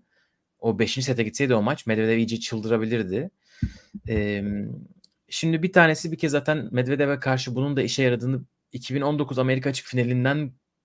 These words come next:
daha o zamanlardan beri biliyoruz. Servis voleye çok çıkmıştı. Voleye çok çıkmıştı Nadal.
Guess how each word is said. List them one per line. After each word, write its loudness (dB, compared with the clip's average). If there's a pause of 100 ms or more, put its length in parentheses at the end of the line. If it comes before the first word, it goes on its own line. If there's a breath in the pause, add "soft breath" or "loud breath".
daha 0
o 2
zamanlardan 0
beri -4
biliyoruz. -2
Servis -2
voleye 2
çok -6
çıkmıştı. -10
Voleye 0
çok -10
çıkmıştı -8
Nadal. 0